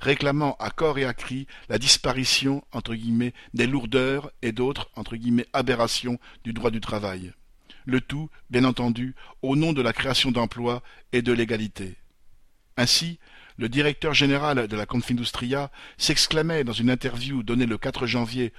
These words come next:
au quotidien La Repubblica, ouvrez les guillemets, « Il faut dépasser le tabou sur les employés du service public et y autoriser les licenciements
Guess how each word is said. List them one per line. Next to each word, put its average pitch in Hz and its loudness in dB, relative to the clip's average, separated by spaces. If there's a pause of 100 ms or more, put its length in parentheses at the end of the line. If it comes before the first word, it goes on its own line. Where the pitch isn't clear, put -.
(120)
au 117 -6
quotidien 117 -2 (220)
La 104 -2
Repubblica, 113 -4 (560)
ouvrez 104 -8
les 104 -6
guillemets, « 117 -2 (500)
Il 131 -4
faut 135 -2
dépasser 151 2
le 123 0
tabou 143 -2
sur - -4
les 110 0
employés 147 -2
du 120 -4
service 117 0
public 127 -6 (400)
et 147 0
y 123 4
autoriser 135 0
les 120 2
licenciements 123 2